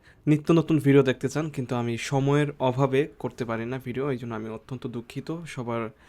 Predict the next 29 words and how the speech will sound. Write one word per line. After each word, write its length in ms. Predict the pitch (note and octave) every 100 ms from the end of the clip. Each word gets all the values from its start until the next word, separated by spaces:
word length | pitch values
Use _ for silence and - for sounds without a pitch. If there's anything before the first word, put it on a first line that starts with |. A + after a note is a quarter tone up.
| - _ -
মেসেজের 440 | C3 C3 C3+ C3 B2+
রিপ্লাই, 440 | A#2+ B2+ A#2+ A#2
কমেন্টের 460 | A#2 B2 A#2+ A#2+ A#2+
রিপ্লাই 320 | A#2+ B2 A#2+
আমি 120 | A#2
দিতে 200 | A2+ A#2
পারি 220 | - A2+
না। 160 | A#2 D#3+ - _ _ _ _ _ _ _ _ _ _ -
সত্যি 320 | C#3 C#3 C3
বলতে, 240 | C3 B2
আমরা 260 | A#2+ A#2 A#2 -
ইঁদুর 340 | A#2+ B2+ C#3
দৌড়ের 340 | C3 C3 B2 A#2
প্যারাডক্সের 540 | A#2+ A2+ A2 - A#2+
মধ্যে 240 | A2+ G#2+
আছি। 240 | A2+ - E3
আমরা, 300 | B2+ A#2 A2+
আহ, 760 | - _ - - _ - -
সারভাইভ 460 | - - B2+ B2+ C#3 -
করতে 260 | B2+ -
যেয়ে 160 | A#2+ A#2+
আসলে 300 | A2+ B2 A#2
আমাদের, 520 | A2+ A2+ A2 A2 -
আহ, 80 | B2 A#2+
জীবনের 460 | - A#2 A#2 A2+ - -
অনেক 300 | A#2+ B2 A#2+ -
কিছুই 300 | C3 - A#2+
হারিয়ে 300 | A#2 A2+ A2+
ফেলছি। 480 | - A2 - D3